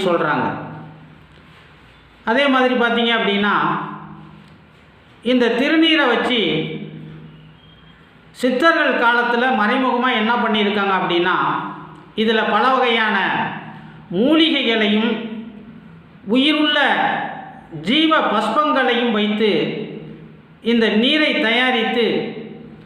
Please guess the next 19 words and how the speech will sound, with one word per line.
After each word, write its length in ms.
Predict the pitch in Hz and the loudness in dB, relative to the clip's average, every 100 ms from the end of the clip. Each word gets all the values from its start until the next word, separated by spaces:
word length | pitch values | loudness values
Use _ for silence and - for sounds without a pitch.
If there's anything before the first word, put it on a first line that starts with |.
| - - - - | -20 -20 -20 -4
அவர்களை 520 | 196 254 247 240 220 | 0 2 2 2 2
நாடி 460 | 202 220 294 311 | 2 2 2 2
வருபவர்களுக்கு 840 | 269 247 262 254 233 220 220 220 262 | 2 2 2 2 2 2 0 0 0
நோய் 440 | 220 240 311 302 | 2 2 2 2
நொடிகளை 480 | 262 247 233 226 220 | 2 2 2 2 2
எல்லாம் 360 | 214 226 226 208 | 2 0 0 0
நீக்கியிருக்காங்க. 600 | 214 214 196 165 147 117 104 - - - - - - - - - - | 0 0 -2 -2 -2 -4 -6 -10 -12 -14 -18 -20 -20 -20 -20 -20 -4
காரிய 420 | 190 233 277 269 | 2 4 4 2
சித்திக்கு, 840 | 240 220 214 220 202 214 208 208 - - - - - - | 0 0 0 -2 0 0 0 -4 -8 -12 -16 -20 -20 -8
அதே 240 | 196 214 240 | -2 2 4
மாதிரி 300 | 226 226 220 | 4 2 2
நம்ம 220 | 202 202 | 2 0
போகக்கூடிய 680 | 190 220 262 262 262 226 | 0 2 2 4 2 2
அந்த 160 | 220 208 | 2 2
ஒரு 200 | 202 190 | 0 0
காரியம் 400 | 202 233 254 240 | 0 0 0 0
வெற்றி 360 | 202 208 254 240 | 0 0 0 0
அடையணும் 400 | 220 214 220 220 | 0 0 0 0
அப்படின்னா 380 | 190 196 196 | 0 0 2